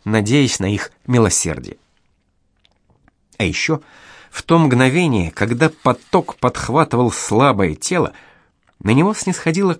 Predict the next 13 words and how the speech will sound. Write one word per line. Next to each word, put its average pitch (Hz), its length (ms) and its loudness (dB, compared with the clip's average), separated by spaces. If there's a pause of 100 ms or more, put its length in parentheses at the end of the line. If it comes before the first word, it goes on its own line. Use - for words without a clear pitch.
короткое 175 920 -2
упоительное 151 960 0
ощущение 101 720 -2
счастья. - 600 -6 (1080)
Те - 280 -2
несколько 110 640 -2
секунд, - 600 -6 (480)
когда 147 320 2
он 156 240 2
настигал 104 640 0
призрака, 180 760 -2 (380)
она 117 400 2
оживала. 92 540 -2